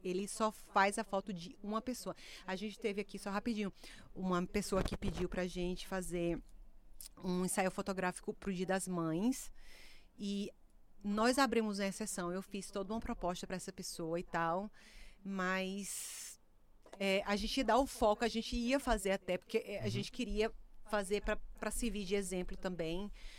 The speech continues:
Speaker 1: E eu não vou falar como foi a estratégia que a gente pensou e tudo, pra ninguém, o pessoal aí não copiar. Mas, é, a gente já tinha deixado claro, bem certinho, que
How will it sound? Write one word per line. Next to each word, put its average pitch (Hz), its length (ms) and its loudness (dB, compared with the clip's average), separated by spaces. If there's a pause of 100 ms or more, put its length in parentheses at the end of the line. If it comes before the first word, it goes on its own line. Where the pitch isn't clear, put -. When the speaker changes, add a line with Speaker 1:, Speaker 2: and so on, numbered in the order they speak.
(500)
Speaker 1:
E 196 280 2
eu 196 60 4
não 208 100 2
vou 202 140 2
falar 196 280 4
como 196 240 0
foi 196 320 4
a 196 60 6
estratégia 190 520 -2
que 196 80 -4
a 196 60 2
gente 180 220 -6
pensou 190 320 -2
e 196 40 2
tudo, 190 240 -2
pra - 140 2
ninguém, 190 260 0
o 185 40 -4
pessoal 196 340 0
aí 185 100 4
não 190 120 -2
copiar. 196 500 6 (460)
Mas, 226 520 8 (340)
é, 208 380 8 (280)
a 208 100 6
gente 226 180 4
já 240 120 6
tinha 247 160 4
deixado 247 340 4
claro, 214 640 8
bem 185 220 0
certinho, 214 440 2
que 226 400 0